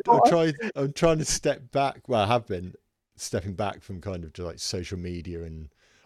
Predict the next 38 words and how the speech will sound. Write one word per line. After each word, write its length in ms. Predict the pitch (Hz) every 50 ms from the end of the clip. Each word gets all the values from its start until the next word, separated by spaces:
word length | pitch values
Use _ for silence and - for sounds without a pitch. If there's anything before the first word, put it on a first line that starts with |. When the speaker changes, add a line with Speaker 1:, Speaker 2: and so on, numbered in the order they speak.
| _ -
Speaker 2:
online 380 | - 101 95 90 90 87 87 82
platforms 560 | - - 95 - - - - 92 85 80 -
and 80 | 95 87
stuff, 220 | - - 90 -
'cause 80 | - -
it's 120 | 92 -
just 240 | - - - - -
too 180 | - - 87 82
much. 360 | 85 90 85 - - - -
But 180 | 123 123 - - - - - - -
I 100 | 127 127
do, 360 | - 156 151 151 143 131 - - _ _ -
I 100 | 113 123
actually 320 | 135 135 - - 120 104 92 113 _ _ _ _ _ _ _
do 400 | - 113 117 113 110 110 107 101 92 -
drop 300 | - - 110 104 - 113
into 180 | 107 101 - -
the 120 | 98 87
Discord 400 | - 101 92 - - 95 90 -
server 540 | - - 95 90 90 76 85 87 85 80 78 _ _ _ _ _ _ _ _ _ _ _ -
because 680 | - 98 90 - - 101 98 95 92 85 - - - _ _ _ _ _ -
it's 180 | 117 113 - -
more 160 | 110 110 104
manageable 760 | 101 104 113 117 120 117 - 123 107 - 123 127 131 123 - _ _ _ _ _ -
compared 340 | - 107 - 110 107 101 -
to, 100 | - 107
like, 120 | 95 85
going 200 | - 107 101 95
on 60 | 90
Speaker 1:
Yes. 120 | 92 95 92
Speaker 2:
Twitter, 380 | - - 123 117 110 - -
where 160 | 92 92 87 92
it's 100 | 92 -
just 180 | - 107 -
this 160 | 110 92 - - _ _ -
onslaught 800 | 120 117 117 120 113 110 - - - 113 98 90 87 - -
of 100 | 95 80
information, 840 | 98 92 85 - - 92 90 98 98 95 87 - - - - -